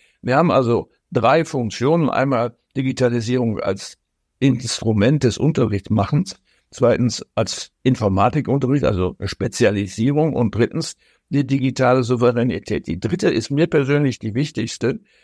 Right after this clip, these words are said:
Ähm, und an der Stelle gibt es natürlich jetzt auch eine Schnittmenge zu der Frage der, der Schulbücher. Wir haben ja jetzt erlebt, dass in skandinavischen Ländern, Dänemark, Schweden, ähm, Schweden geht es sogar so weit, dass,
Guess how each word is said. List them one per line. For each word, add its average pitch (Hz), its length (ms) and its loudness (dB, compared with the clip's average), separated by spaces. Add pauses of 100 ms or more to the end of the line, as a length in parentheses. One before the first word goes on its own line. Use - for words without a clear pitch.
(260)
Ähm, 131 500 2
und 147 160 -2
an 120 160 -2
der 143 160 2
Stelle 170 480 0 (800)
gibt 160 260 2
es 160 140 2
natürlich 147 360 2
jetzt 131 160 0
auch 117 140 0
eine 117 100 -2
Schnittmenge 131 560 0
zu 131 180 -4
der 117 160 0
Frage 117 380 2
der, 110 280 -4 (420)
der 98 200 2
Schulbücher. 147 680 2
Wir 113 140 0
haben 131 160 2
ja 120 60 2
jetzt 117 340 0
erlebt, 113 400 0
dass 110 220 0
in 101 360 -2
skandinavischen 113 680 0
Ländern, 131 300 2
Dänemark, 123 440 -2
Schweden, 131 540 0 (420)
ähm, 131 440 2 (480)
Schweden 123 320 2
geht 117 160 -2
es - 60 -10
sogar 110 280 2
so 117 200 0
weit, 123 240 0
dass, 107 240 0